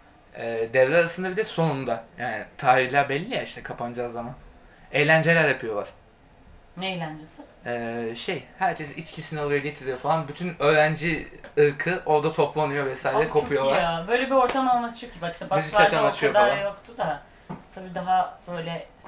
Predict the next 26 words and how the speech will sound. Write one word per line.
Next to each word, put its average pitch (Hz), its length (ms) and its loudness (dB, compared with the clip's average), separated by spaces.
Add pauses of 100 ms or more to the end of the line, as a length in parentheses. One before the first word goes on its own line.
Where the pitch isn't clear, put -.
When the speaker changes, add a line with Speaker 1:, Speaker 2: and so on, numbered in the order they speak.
(140)
Speaker 2:
İtalya, 156 200 -6
İtalya. 147 260 -8
Daha 185 100 4
İspanya, 202 360 -2
İspanya 175 400 0
olsa 247 200 -4
benim 214 180 -6
de 180 100 -2
daha 156 160 2
Speaker 1:
E, 151 40 -4
Speaker 2:
böyle 139 160 -4
Speaker 1:
tabii. 156 240 -6
Speaker 2:
olurdu 120 120 -6
muhtemelen. 151 380 -8
Speaker 1:
E, 147 120 -8
bir 185 80 -6
de 220 80 4
şeyden, 196 460 -4 (200)
e, 123 340 0
kaynaklı. 127 480 -4
Üniversite 147 440 0
şehri 117 340 -6
biraz 117 220 -10
da - 40 -20
Torino 117 280 -14
yani. 113 280 -10